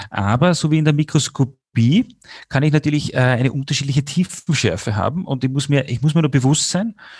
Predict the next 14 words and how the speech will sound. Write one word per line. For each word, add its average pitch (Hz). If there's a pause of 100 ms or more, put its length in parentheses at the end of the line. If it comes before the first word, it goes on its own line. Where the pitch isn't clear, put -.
(240)
je 139
größer 147
meine 156
Vergrößerung 139
ist, 240 (840)
desto 151
feiner 151
sozusagen 143
sind 147
die 151
Schichten 156
aufgebaut 156
und 147
desto 139